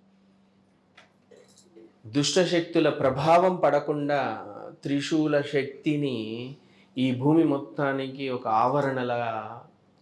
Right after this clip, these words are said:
ఆమె ఈ యొక్క ప్రయత్నములో గర్భలోకములో కూర్చుని తను ఒక శక్తిని, ఒక పొరని నిర్మాణం చేసింది. ఆ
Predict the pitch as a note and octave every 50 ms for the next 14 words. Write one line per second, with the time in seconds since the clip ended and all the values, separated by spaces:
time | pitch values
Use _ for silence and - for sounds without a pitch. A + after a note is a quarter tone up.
0 | - A2 G#2 G#2 A#2 D3+ G3 A#3+ D4+ E4+ E4+ - - - - - _ _ _ _
1 | _ - B2 A#2+ A#2+ A#2+ - - A#2 G#2+ - B2 A#2+ B2 B2+ - - B2+ B2 B2
2 | B2+ B2+ C#3+ F3 G#3+ A#3+ D#4 - - - - _ _ _ _ _ _ _ _ -
3 | A#2 A#2 B2 A#2 A#2 A2+ A2+ C#3 C#3+ C#3 C3+ C3+ C3 C3 C3+ C3+ C3 B2+ B2+ B2
4 | B2 A#2+ A#2 A#2 A2+ - D3 C#3+ C#3 - - E3+ F3 G3 A#3+ D4 E4 D#4+ - -
5 | - - _ _ _ _ _ _ _ _ - A2+ A2 B2 B2+ B2 A#2+ A#2+ A#2 A#2+
6 | A#2+ B2+ C3 - A2+ - - A2+ - - D#3 D#3 D3+ D3+ - - E3 D#3 D3 C#3+
7 | C3+ B2+ A#2+ A2+ A2 G#2+ A2 G#2+ G#2 - - A2 - - C3+ C3 C3 C#3+ D#3 D#3+
8 | D#3 D3 C3 B2 A#2 A#2 A#2 A2+ A#2 A2+ A2 A2 A2 A2 G#2 G#2 G2 F#2+ F#2+ -
9 | - G2 F2+ - - - - - - - - - - - - _ _ _ _ -
10 | - - - _ _ - _ _ _ _ _ - _ _ _ _ _ _ - -
11 | _ _ _ - - - - - - - - - - _ _ _ _ _ _ -
12 | - - - - - - - - - - - - - - - - - - - -
13 | A2 C3+ E3+ G3 G#3 G#3 G3 F#3+